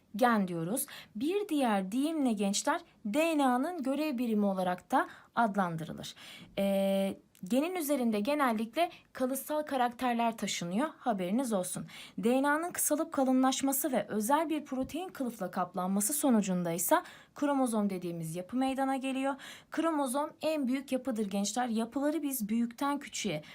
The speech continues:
veya basitten karmaşaya sıralayacak olursak en büyük yapı kromozom, daha sonra D N A, daha sonra gen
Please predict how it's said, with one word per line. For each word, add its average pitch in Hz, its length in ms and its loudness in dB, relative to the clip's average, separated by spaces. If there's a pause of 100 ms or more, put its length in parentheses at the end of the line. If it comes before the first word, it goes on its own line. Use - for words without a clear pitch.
(140)
veya 233 380 6
basitten 247 500 -4
karmaşaya 202 560 0
sıralayacak 190 680 -4
olursak 269 400 0 (460)
en 302 240 4
büyük 214 260 2
yapı 170 260 -4
kromozom, 269 680 0 (180)
daha 247 220 0
sonra 180 440 -2
D 247 220 0
N 254 100 2
A, 262 160 0 (200)
daha 262 200 0
sonra 196 380 -2 (240)
gen 269 280 -2